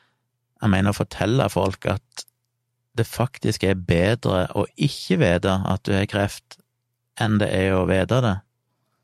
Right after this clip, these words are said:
er et vanskelig budskap å selge. Fordi å bli overbehandlet høres jo ikke så ille ut, men som de har påpekt det,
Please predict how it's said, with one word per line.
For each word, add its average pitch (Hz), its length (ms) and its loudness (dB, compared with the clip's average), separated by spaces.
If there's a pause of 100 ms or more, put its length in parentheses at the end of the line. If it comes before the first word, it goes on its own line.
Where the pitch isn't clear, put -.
(580)
er 92 140 -2
et 95 80 -2
vanskelig 95 400 -2
budskap 92 420 -2
å 98 80 -2
selge. 98 380 -2 (1500)
Fordi 95 720 0 (1300)
å 107 80 -2
bli 98 160 0
overbehandlet 98 920 0
høres 95 420 -2
jo - 80 0
ikke 107 200 -4
så - 340 -2
ille 87 340 -2
ut, 92 400 -2 (720)
men 110 100 0
som 107 140 2
de 98 80 4
har 98 140 2
påpekt 107 520 0
det, 95 140 0